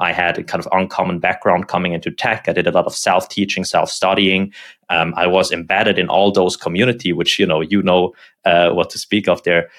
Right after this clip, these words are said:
Um, I was embedded in all those self-learning communities that were just hungry and longing for mentorship. And so I s-, kind of already had one of the sites, or at least access to one of the sites.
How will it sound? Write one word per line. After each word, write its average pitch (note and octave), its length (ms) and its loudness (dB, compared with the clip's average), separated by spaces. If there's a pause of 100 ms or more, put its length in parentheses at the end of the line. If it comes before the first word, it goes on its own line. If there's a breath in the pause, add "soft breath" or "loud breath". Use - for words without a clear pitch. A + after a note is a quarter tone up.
(280 loud breath)
Um, E2 320 2
I F2+ 60 4
was F#2 140 2
embedded F#2 400 0
in F2 100 -2
all F2 120 4
those E2 180 0
self-learning G#2+ 600 2
communities F#2 640 -2
that E2+ 160 2
were E2+ 100 2
just - 460 -4
hungry G2 640 2
and E2+ 200 -4
longing F2+ 400 0
for F2 160 0
mentorship. F2+ 520 -2 (840)
And G2+ 140 -2
so F2+ 140 2
I F#2 140 2
s-, - 320 -6
kind C3 300 0
of A#2 140 0
already G2 380 2
had F#2 340 -2
one F#2 160 0
of - 160 -4
the - 60 -14
sites, F#2+ 400 0
or F2 120 2
at E2 80 -2
least F#2 300 -4 (180)
access - 400 -6
to - 120 -10
one E2+ 160 0
of F#2+ 100 -6
the - 80 -4
sites. - 380 -2